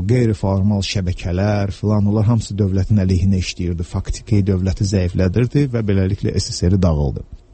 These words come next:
Belə baxanda fikirləşirsən ki, bəs korrupsiya bəlkə də o vaxtı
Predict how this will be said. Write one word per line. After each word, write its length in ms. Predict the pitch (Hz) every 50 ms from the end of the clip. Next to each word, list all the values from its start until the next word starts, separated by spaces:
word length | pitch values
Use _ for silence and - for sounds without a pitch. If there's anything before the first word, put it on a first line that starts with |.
| - -
Belə 200 | 170 208 233 190
baxanda 400 | 185 147 - 147 139 143 165 196
fikirləşirsən 800 | - - - 160 143 147 143 110 - 170 143 - 131 120 107 -
ki, 160 | 147 160 160 - - - - - - _ - - -
bəs 160 | 123 117 - -
korrupsiya 480 | - 135 135 139 147 - - 135 127 113
bəlkə 320 | 127 127 123 - 113 101
də 80 | 123 131
o 160 | - 135 117
vaxtı 360 | 107 101 90 - - 104 -